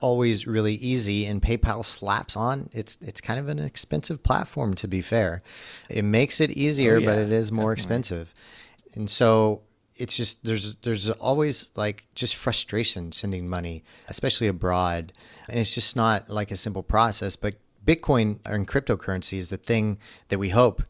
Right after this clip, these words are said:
Speaker 1: you know, that has formed into a thing that, that makes it very simple, frictionless for me to send money to somebody in Thailand, somebody in Japan,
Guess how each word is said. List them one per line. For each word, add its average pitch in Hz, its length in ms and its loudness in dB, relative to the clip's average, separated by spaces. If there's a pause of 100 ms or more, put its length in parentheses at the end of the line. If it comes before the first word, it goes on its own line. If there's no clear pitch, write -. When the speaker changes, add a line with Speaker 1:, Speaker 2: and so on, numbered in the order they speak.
Speaker 1:
you 101 100 -6
know, 95 160 -2
that 92 220 -2
has 95 160 -2
formed 113 340 0
into 98 260 -2
a 95 80 0
thing 95 260 -6
that, 92 220 -6
that 95 140 -4
makes 98 240 -4
it 98 80 -8
very 104 320 0
simple, 90 480 -6 (240)
frictionless 92 680 0 (440)
for - 140 -4
me 120 360 6
to 104 120 -4
send 104 320 0
money 101 220 2
to 92 80 -4
somebody 98 320 -2
in 90 100 -6
Thailand, 123 540 0
somebody 92 320 -6
in 90 80 -8
Japan, 117 560 0